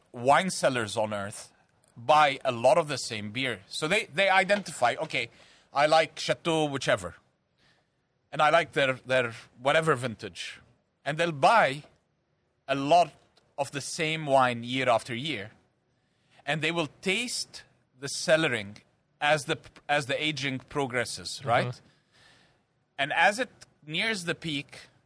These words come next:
Speaker 1: or where they think the peak is, where it's tasting perfectly to them, 'cause, again, taste is very subjective, yeah? When you think a beer is starting, or a wine is starting to taste near its peak, then you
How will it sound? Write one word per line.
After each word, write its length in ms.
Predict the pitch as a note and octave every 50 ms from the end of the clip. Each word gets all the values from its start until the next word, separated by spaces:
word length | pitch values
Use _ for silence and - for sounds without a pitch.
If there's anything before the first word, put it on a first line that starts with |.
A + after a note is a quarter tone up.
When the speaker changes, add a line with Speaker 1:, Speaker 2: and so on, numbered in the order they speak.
| _ _ _ _ -
Speaker 1:
or 120 | C3 C3
where 160 | C3 D3+ C#3 B2+
they 140 | C3+ C3+
think 320 | B2 - - G3+ G#3 G3+ -
the 100 | D3+ C#3
peak 320 | - - D3 B2+ - -
is, 340 | B2+ A#2+ A2+ G#2+ - - A2+
where 180 | A#2 C3 B2 A#2+
it's 220 | A#2 - - - _
tasting 460 | - F#3 F#3+ - - - D#3+ D3+ - - _ _ _ _
perfectly 480 | - F3 F3+ - - C#3+ - - C#3+ C#3
to 120 | - - B2+
them, 360 | A#2 C#3+ D#3 C#3 G#2 F2+ - _ _ _ _ _ _ _ _
'cause, 240 | - D3 - - - _ _ _ _ -
again, 280 | D#3 D#3 E3+ F#3 E3
taste 300 | B2 - E3 F3 - -
is 100 | D3+ B2+
very 200 | A#2+ C#3+ D#3 D3
subjective, 580 | - - - A2+ G#2+ C#3+ C3 - - - E2+ -
yeah? 120 | G#2+ B2 - _ _ _ _ _ _ _ _ _ _ _ _ _ _ _ _ _ _ _ _ _ _ _ _ _ _ _ _ _ _ _ _ _ _
When 180 | B2+ C#3+ D#3
you 160 | E3 F#3 A3+ A3+
think 340 | - - G#3+ G3+ - -
a 60 | E3+ D3+
beer 240 | D3 F3+ F3+ E3
is 100 | D3+ B2
starting, 420 | - - D#3 D3 C3 - B2 A2+ A#2+
or 120 | B2+ B2+
a 40 | B2+
wine 260 | A#2+ C#3 D#3 F3 D#3
is 80 | C3 -
starting 340 | - - D3 C3+ - B2+ A2
to 120 | - -
taste 320 | - B2+ A#2 - - - _ _ _ - - - _ _ _ _ _ _ _ _ _ _ _ _ _ C3
near 200 | C3+ C#3 C3 A#2+
its 160 | A#2 - -
peak, 420 | - A3+ A#3 C#3+ - _ - _ _ _ _
then 140 | - D3+ D#3+
you 140 | D3+ D3+